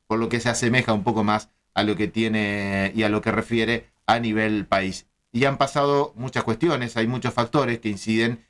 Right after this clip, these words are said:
eh, en esta merma en el consumo. Hablamos de casi diez kilos, el año pasado fue un poco mej-, menor, estuvo por debajo de los cincuenta kilogramos en el dos mil dieciséis por habitante.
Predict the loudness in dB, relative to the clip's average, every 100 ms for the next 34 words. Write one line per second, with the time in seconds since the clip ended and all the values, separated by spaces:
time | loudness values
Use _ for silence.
0 | _ -2 2 2 2 0 -2 -2 0 0
1 | 2 2 2 2 2 2 0 -4 -4 -8
2 | -2 -2 -2 -6 -6 -4 0 0 -2 _
3 | _ _ -4 0 0 0 0 -2 -4 -4
4 | -2 0 0 0 0 -2 _ _ -4 -2
5 | -2 0 0 0 -2 -2 -2 -2 -6 -8
6 | -4 0 2 2 0 0 0 0 -2 0
7 | 0 0 0 -4 -10 -12 -6 -2 0 0
8 | -2 0 0 0 -2 -8 _ _ _ -4
9 | -2 0 0 0 0 -2 -2 -2 0 0
10 | 0 2 0 0 -6 -8